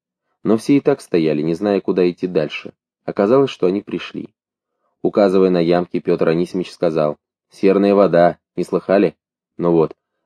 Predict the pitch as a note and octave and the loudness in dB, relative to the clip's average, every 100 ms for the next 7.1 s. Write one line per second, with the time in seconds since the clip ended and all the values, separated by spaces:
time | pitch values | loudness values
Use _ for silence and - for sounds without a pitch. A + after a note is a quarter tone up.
0 | - F#2+ F#2 G2 _ _ _ F2 F#2 G#2 | -4 -2 -2 -6 _ _ _ -2 0 0
1 | A2 F2+ E2 A2+ A2 D#2+ E2+ - - F2+ | 0 2 2 2 2 -2 -4 -8 -6 -4
2 | E2 - _ A2+ A2+ - - _ _ _ | -4 -8 _ 0 0 -4 -14 _ _ _
3 | _ _ _ _ _ _ _ _ - F2 | _ _ _ _ _ _ _ _ -2 0
4 | G2 F#2 - G#2+ A2+ G#2 - D#2 D2+ - | 0 0 -2 0 0 -2 -4 -2 -4 -6
5 | E2+ F#2+ F#2 G2 - F#2 F#2 F#2 F2 - | -4 -2 -2 -2 -2 -2 0 0 -2 -4
6 | F2 F2+ F2 F2+ F2+ E2 E2+ D#2+ E2+ A2 | -4 -2 -2 0 0 0 -2 -2 -2 -4